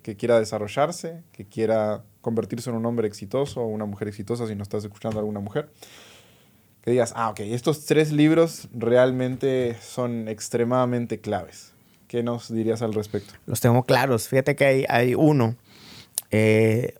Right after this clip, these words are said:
Speaker 2: hay un psicólogo, uno de los más conocidos ahorita en el mundo, se llama Adam Grant.
Speaker 1: Ok, sí.
Speaker 2: Seguro lo han, lo han escuchado, sus pláticas ted y demás, pero uno de los libros más recientes que sacó se llama en inglés Think Again. En español le pusieron Piénsalo otra vez.
Speaker 1: Ok.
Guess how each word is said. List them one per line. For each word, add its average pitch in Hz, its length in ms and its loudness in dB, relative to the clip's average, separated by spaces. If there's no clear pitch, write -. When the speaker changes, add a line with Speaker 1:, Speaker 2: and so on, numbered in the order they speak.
Speaker 2:
hay 131 180 4
un 139 160 4
psicólogo, 139 480 4
uno 135 140 4
de 135 60 6
los 123 100 2
más 123 140 2
conocidos 127 320 2
ahorita 120 200 2
en 127 60 2
el 117 80 4
mundo, 120 140 2
se - 60 -4
llama 120 220 4
Adam 120 460 2
Grant. 113 440 2
Speaker 1:
Ok, 117 200 -2
sí. 101 120 -8
Speaker 2:
Seguro 127 260 4
lo 127 100 6
han, 120 120 2
lo 117 60 4
han 113 100 4
escuchado, 120 540 2
sus 107 160 -4
pláticas - 480 0
ted 107 240 4
y 113 40 6
demás, 107 320 4
pero 110 280 4
uno 123 340 2
de 131 60 4
los 120 280 0
libros 123 640 4
más 117 200 0
recientes 127 360 2
que 135 80 0
sacó 117 260 2
se 120 160 2
llama 117 240 4
en 123 120 6
inglés 113 500 4
Think 135 360 0
Again. 127 400 2
En 131 120 2
español 113 300 2
le 127 60 4
pusieron 127 380 2
Piénsalo 131 580 4
otra 120 280 4
vez. 139 300 2
Speaker 1:
Ok. 104 180 -10